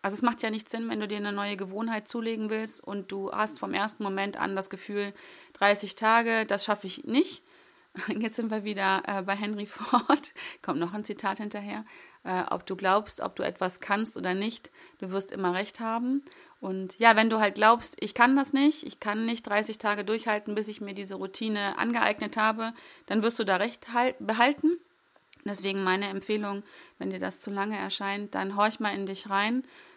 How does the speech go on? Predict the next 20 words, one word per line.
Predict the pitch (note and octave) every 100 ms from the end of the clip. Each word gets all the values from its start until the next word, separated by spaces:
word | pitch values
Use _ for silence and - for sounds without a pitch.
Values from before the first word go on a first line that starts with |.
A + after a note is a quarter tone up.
| _
Was | - G3+
könnte | - A3 A3 G#3+
für | G#3+ G3+
dich | G#3+ G#3+
ein | G#3+
Zeitraum | G3+ G3+ - G3 G3 - G3 G3+ G3+ G3
sein, | F#3+ F#3+ A3+ B3+
den | G#3
du | G3+
gut | F#3+ F#3
schaffst? | - E4+ - - - - - - _
Und, | F#4+ F#3+ F#3+ F#3 -
ähm, | F#3 F3+ F3+
es | - -
darf | G#3 C#4+
schon | - D#4+ D#4 D4+ D#4 E4 -
außerhalb | B3 C#4 C#4 C4+
deiner | A#3+ A#3
Komfortzone | A#3 A3+ A#3 A3 A3+ G#3
liegen | G3+ A3 C#4+